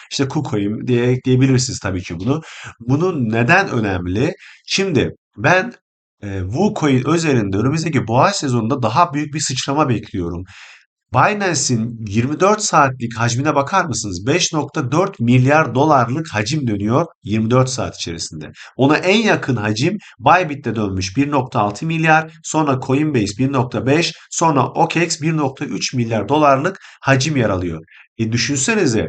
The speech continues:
şimdi milyonlarca, e, kullanıcısının olduğu bir borsada listeli olmakla daha az kişilerin ulaşabildiği borsalarda yer alıp boğa görmek nerede?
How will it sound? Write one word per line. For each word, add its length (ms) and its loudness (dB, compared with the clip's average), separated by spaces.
şimdi 280 -2
milyonlarca, 920 2
e, 260 -2
kullanıcısının 640 0
olduğu 340 0
bir 160 2
borsada 360 2
listeli 420 0
olmakla 680 2
daha 260 4
az 420 2
kişilerin 440 0
ulaşabildiği 880 2
borsalarda 600 2
yer 240 4
alıp 220 2
boğa 240 4
görmek 480 0
nerede? 460 0